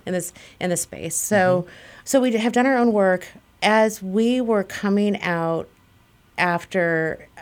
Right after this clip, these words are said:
Speaker 1: the murder of George Floyd in twenty twenty, our
Speaker 2: Mm-hmm.
Speaker 1: members started to call us, not, not for-profits yet, but our members were starting to call us to say,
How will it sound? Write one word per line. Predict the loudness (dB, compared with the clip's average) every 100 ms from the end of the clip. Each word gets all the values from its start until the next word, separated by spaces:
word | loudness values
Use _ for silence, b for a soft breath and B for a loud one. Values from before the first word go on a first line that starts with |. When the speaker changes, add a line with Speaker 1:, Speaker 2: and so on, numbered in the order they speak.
| -8
Speaker 1:
the | -4
murder | -2 0 0 0
of | -2 -4
George | -4 -4 -4 -8
Floyd | -8 -6 -4
in | -6
twenty | -8 -8 -8
twenty, | -8 -8 -6 -6 -4
our | -2 0
Speaker 2:
Mm-hmm. |
Speaker 1:
members | -2 -2 -4
started | -4 -6 -4
to | -6
call | -4 -4
us, | -4 -6
not, | -6 -6 -4
not | -4 -4 -4
for-profits | -4 -4 -6 -6 -8 -6
yet, | -6
but | -4
our | -4 -2
members | -4 -4 -6
were | -8
starting | -8 -8 -10
to |
call | -8 -8
us | -6
to | -6
say, | -6 -4 -6